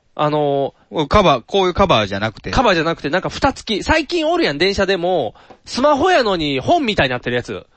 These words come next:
Speaker 2: はいはい、います。
Speaker 1: あの、パカって蓋開いたらスマホだ。
Speaker 2: ケースでしょ？
Speaker 1: そうそう、ケース。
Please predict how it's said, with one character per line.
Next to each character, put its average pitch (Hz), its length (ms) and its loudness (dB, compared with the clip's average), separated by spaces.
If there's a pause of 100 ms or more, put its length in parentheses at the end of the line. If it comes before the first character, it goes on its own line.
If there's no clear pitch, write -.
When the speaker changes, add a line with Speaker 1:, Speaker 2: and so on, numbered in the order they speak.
(100)
Speaker 2:
は 131 140 4
い 123 60 4
は 113 120 4
い、 110 80 0
い - 20 -2
ま 175 60 0
す。 - 20 2
Speaker 1:
あ - 20 2
の、 180 60 -2
パ 262 140 0
カ 349 80 4
っ 302 60 -2
て - 60 -2
蓋 277 220 2
開 247 220 2
い - 40 -10
た 160 100 2
ら 180 60 2 (120)
ス 147 80 -2
マ 139 80 -2
ホ 139 40 -4
だ。 - 20 -4
Speaker 2:
ケ - 80 -4
ー - 0 -
ス - 0 -
で - 0 -
し - 20 0
ょ？ 123 40 -2
Speaker 1:
そ 208 120 0
う 175 40 -2
そ 143 60 -4
う、 131 40 -10
ケ 190 120 2
ー 156 40 0
ス。 113 180 -10